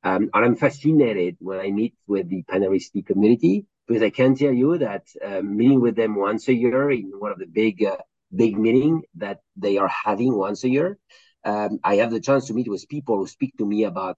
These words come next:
what we did twenty years ago, and they remember very well everything we did twenty years ago. So to reply to your question, there is a share of, uh, belonging to a community which has something very special in our brand.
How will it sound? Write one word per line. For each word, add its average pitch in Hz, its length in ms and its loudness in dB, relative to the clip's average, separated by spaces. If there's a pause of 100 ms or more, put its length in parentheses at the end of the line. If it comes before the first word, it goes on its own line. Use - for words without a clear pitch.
what 101 340 -4
we 104 200 0
did 110 300 2 (200)
twenty 110 200 2
years 113 260 2
ago, 170 400 2
and 98 140 -4
they 101 100 -2
remember 98 580 -2
very 98 240 0
well 92 320 -4 (120)
everything 123 580 -2
we 110 120 -6
did 101 200 -8
twenty 98 220 -10
years 82 220 -8
ago. - 120 -20 (760)
So 147 520 6
to 165 120 4
reply 202 380 0
to 202 120 -4
your 156 120 4
question, 135 600 -4 (160)
there 139 260 4
is 147 540 6
a 117 100 -4
share 151 680 0
of, 117 260 0 (140)
uh, 107 260 -2 (380)
belonging 165 640 2
to 139 140 -4
a 113 40 -6
community 113 800 -6
which 113 180 -2
has 131 180 -8
something 135 380 0
very 127 220 -2
special 110 640 -8 (200)
in 113 180 0
our 95 140 0
brand. 85 320 -2